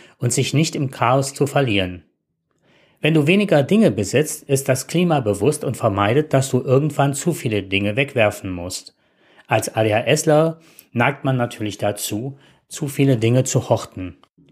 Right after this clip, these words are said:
Indem du Dinge, die du nicht mehr brauchst, verschenkst, hilfst du anderen. Und gleichzeitig kannst du dadurch ein gutes Gefühl bekommen.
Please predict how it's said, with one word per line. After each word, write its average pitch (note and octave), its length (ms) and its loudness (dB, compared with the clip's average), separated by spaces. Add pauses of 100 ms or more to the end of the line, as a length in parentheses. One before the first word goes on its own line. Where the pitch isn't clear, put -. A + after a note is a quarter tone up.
(300)
Indem C#3+ 320 4
du D3+ 120 2
Dinge, D#3 360 2
die A#2+ 180 -6
du A#2 120 -4
nicht C3+ 220 -4
mehr B2 120 -2
brauchst, B2 320 -2
verschenkst, B2 640 -4 (360)
hilfst C#3 320 0
du D3 80 4
anderen. G#2 600 -2 (680)
Und A#2 160 0
gleichzeitig C3+ 720 0
kannst A#2+ 300 -4
du B2 80 -4
dadurch A2 440 -2
ein G#2+ 140 -4
gutes A#2 340 -8
Gefühl A2+ 340 -4
bekommen. G2 520 -2